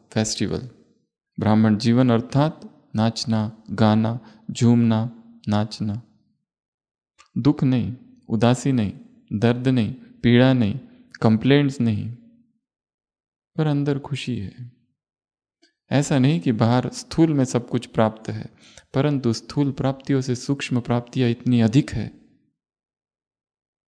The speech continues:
कि वो स्थूल उस सूक्ष्म के आगे व्यर्थ है, इसलिए खुशी।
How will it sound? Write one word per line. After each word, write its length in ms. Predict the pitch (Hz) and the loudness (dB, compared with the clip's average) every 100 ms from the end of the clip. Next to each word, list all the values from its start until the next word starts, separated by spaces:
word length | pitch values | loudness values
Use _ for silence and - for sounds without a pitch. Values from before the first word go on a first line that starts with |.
| _ _ _ - | _ _ _ -6
कि 60 | 120 | -2
वो 160 | 123 | 0
स्थूल 640 | 123 - 143 160 156 123 - _ _ - | -2 -6 -4 -2 -4 -12 -16 _ _ -10
उस 140 | 117 | -10
सूक्ष्म 440 | - 147 - 117 | -8 -8 -4 -4
के 120 | 113 117 | -2 -2
आगे 280 | 113 107 | -2 -4
व्यर्थ 300 | 101 104 107 - | -2 -2 -2 -4
है, 300 | - 117 _ _ _ _ _ _ _ _ _ _ _ _ _ _ _ _ _ _ _ - | -10 -12 _ _ _ _ _ _ _ _ _ _ _ _ _ _ _ _ _ _ _ -20
इसलिए 440 | - - 104 117 | -10 -6 -4 -6
खुशी। 580 | 117 95 - - - | -6 -8 -10 -12 -16